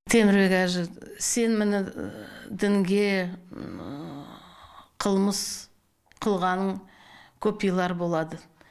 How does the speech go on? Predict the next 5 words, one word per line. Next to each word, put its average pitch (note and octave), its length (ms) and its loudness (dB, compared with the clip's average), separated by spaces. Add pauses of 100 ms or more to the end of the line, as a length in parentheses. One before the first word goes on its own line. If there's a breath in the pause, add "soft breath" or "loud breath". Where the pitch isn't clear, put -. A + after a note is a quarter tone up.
(180 soft breath)
Сен G#3+ 300 2
өзүң G3+ 400 2 (380 loud breath)
кайдай A3+ 420 2
айелди G3 800 2
өскөсүң, F3+ 640 0